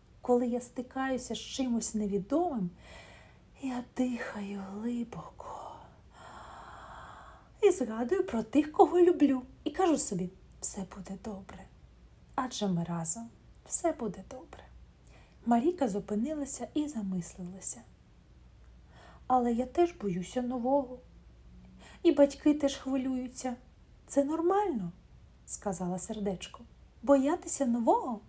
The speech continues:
це природньо. Але важливо пам'ятати, що у тебе є твоя родина, мама і тато теж можуть хвилюватися. Але разом ми можемо подолати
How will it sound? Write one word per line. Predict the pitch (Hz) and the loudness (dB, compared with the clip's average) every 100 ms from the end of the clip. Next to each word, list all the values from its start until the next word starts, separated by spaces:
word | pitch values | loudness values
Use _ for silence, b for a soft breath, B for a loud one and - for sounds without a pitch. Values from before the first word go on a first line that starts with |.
| - | -8
це | - | -2
природньо. | 480 269 247 240 277 285 247 262 - - - B B B | -2 0 2 6 4 4 -2 -8 -14 -20 -20 B B B
Але | - 220 214 | -4 -2 0
важливо | 214 208 247 294 302 | 0 0 0 0 -2
пам'ятати, | 277 240 247 254 233 208 - 208 - - - - | -2 -4 -4 -6 -10 -10 -12 -16 -18 -20 -20 -18
що | - 240 | -10 -8
у | |
тебе | 240 - 381 214 | -8 -6 -2 0
є | 196 226 | 0 0
твоя | 220 220 214 | -2 -2 -2
родина, | 233 226 - 254 254 214 208 - - - | -2 -4 -4 -2 0 -2 -6 -18 -20 -6
мама | 269 320 320 226 | 0 0 0 -2
і | 180 196 | -4 -4
тато | - 254 277 - 247 B B B B | -4 -4 -6 -8 -12 B B B B
теж | - 466 - | -6 -4 -2
можуть | 226 208 - | 0 0 -4
хвилюватися. | - 226 240 214 190 202 - 214 208 - - - - | -2 0 0 -2 -4 -4 -6 -8 -10 -20 -20 -20 -6
Але | - 233 208 | 2 2 2
разом | 214 247 320 - 196 B B B | -2 -4 -4 -4 -6 B B B
ми | 247 | 0
можемо | 226 214 202 208 | 0 0 -2 -4
подолати | 208 247 247 247 240 240 | -2 -2 0 0 0 -2